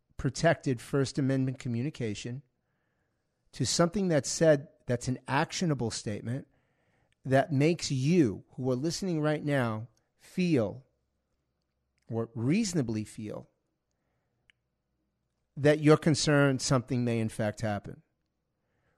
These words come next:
You need to know that you then need to collaborate with your local law enforcement, local police departments,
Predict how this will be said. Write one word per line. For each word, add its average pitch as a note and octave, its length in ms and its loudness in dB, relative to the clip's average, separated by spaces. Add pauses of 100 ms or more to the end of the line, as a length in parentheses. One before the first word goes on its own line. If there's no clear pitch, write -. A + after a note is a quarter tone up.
(400)
You B2+ 160 2
need D#3+ 300 4
to G#3 120 0
know D#3 220 6
that B2+ 140 0
you F#3+ 320 2
then C3+ 340 2
need C3 180 0
to C3 100 -6
collaborate B2+ 880 -2 (140)
with C#3 260 0
your C#3 120 0
local C3 340 -2
law A#2+ 220 -2
enforcement, - 540 -10 (500)
local C3+ 320 0
police D3 340 -4
departments, - 640 -12